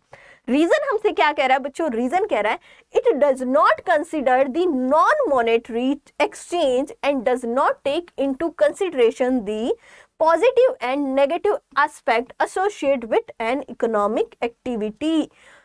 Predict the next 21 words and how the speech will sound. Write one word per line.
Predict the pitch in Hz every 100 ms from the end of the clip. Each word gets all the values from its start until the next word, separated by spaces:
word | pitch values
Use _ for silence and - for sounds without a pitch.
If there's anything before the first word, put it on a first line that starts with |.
| _ _
So | - 466 285 - -
इस | 539
क्वेश्चन | - 440 427
का | 392
आंसर | 330 339
बताओ। | - - 160
वैसे | 277 494
इस | 427 -
क्वेश्चन | 339 381
का | 392
आंसर | 349 330 381
हम | 359
प्रीवियस | 339 320 330 415
ईयर | 381
क्वेश्चन | 339 285 359 339
पेपर | 311 302
में | 349
already | 277 240 262 302 370
कर | 262
चुके | 247 233
हैं, | 202